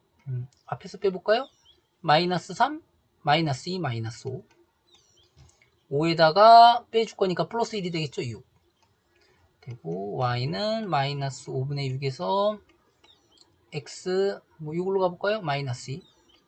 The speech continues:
어, 마이너스 일. 요거 정리해주면 되겠죠? 마이너스 오분의 육 엑스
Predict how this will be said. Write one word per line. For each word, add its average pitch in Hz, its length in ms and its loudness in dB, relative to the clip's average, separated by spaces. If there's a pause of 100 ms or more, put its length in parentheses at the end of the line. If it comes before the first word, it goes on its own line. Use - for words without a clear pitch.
(1000)
어, 135 40 -6
마이너스 110 540 -8
일. 175 240 -2
요거 127 140 -6
정리해주면 120 480 -6
되겠죠? 123 340 -10 (640)
마이너스 139 720 -6
오분의 196 500 -6
육 123 160 -8
엑스 123 720 -10